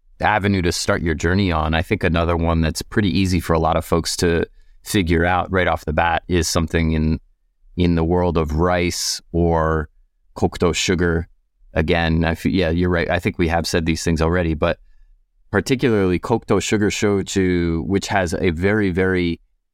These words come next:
light whiff of a rum to it in some cases, not always. It often is a little more mineral forward and, and grassier than that, but there certainly is something very tropical that a lot of folks who,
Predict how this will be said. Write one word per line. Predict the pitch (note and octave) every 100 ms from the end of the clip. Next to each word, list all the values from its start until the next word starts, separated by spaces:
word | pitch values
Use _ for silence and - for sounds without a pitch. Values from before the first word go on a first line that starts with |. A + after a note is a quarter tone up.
| _ _ _ -
light | F2+ F#2+ A2+ A#2+
whiff | A2 G#2 G#2+ G#2+
of |
a | F#2
rum | E2+ E2+ F2 G2+ A#2
to | - C#3
it | C#3+ -
in | B2 B2
some | A#2 C3+ C3+
cases, | - C#3 C3 C#3+ C#3 A#2+
not | G#2+ F#2+
always. | E2+ D2+ D2+ - - - -
It | F#2+
often | F#2 F2+ E2+
is | D#2 - - -
a | E2
little | E2 D#2+
more | D#2 D#2 D2+ - - C2+ C2
mineral | - G2+ A2 G#2 G2 F#2 E2+
forward | - F#2+ F2+ F2 F2
and, | E2 D#2+ D#2+
and | E2+ E2
grassier | E2 F2+ F#2 - F2+ E2
than | D#2+ D#2+
that, | D2+ D2+ -
but | F2 - - _ _ _ _ _
there | - G#2
certainly | - C3 A#2+ G#2 G2
is | G2 F#2
something | - F#2+ G#2 F2+
very | E2+ F2+ E2+
tropical | - F2+ - F2 F2+
that | E2+ E2
a |
lot | E2+ F2
of | E2+
folks | - F2 -
who, | - F2 E2 E2 E2 E2 D2